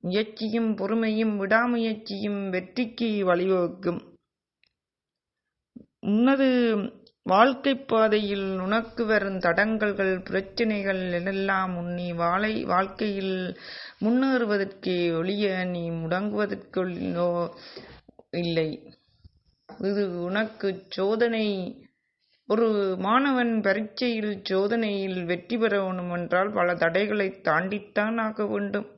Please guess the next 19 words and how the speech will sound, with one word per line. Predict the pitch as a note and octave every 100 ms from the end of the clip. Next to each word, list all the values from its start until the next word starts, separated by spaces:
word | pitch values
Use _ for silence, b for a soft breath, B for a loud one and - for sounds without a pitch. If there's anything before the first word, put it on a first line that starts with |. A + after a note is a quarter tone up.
| -
அதப்போலதான் | F3 F#3 C4+ - B3+ A#3 G#3+ G3 G#3+ A#3
இது | G3
வாழ்க்கைச் | F3+ F3 F#3+ G#3 A#3+ A3 -
சோதனை. | G3+ F#3+ G3+ F3+ F#3 - b b b b b b -
நீ | G#3
வாழ்க்கைச் | F#3+ G3+ B3 - C#4+ A3 -
சோதனையில் | B3 A#3+ A3+ A3 G#3+ G#3 G#3 -
தாண்டினாத்தான் | F#3+ A3+ B3+ A#3+ A3+ G#3+ - G#3 B3
நீ | A#3 G#3+
நல்லொரு | G#3 F#3+ G#3 B3 A#3+ A3+
உச்சத்துக்கு, | F#3+ F3+ - - C4 C4+ B3 A3 -
உயரமான | G#3+ G3 G3+ A#3 B3+ B3+ C4
நிலைக்கு, | C#4 A#3+ A3+ A3+ G#3+ A3+ A3 B B B -
நல்ல | F#3 A#3 C#4+
நிலைக்குச் | C4 B3 G#3 - G3 -
செல்ல | G#3 G#3+ B3
முடியும் | A#3 G3+ F#3 F#3+
குழந்தாய். | F3+ F3 E3+ D#3+ D#3+ - - _ _ _ _ _ _ _ _ _ _ _ _
நீ | G3+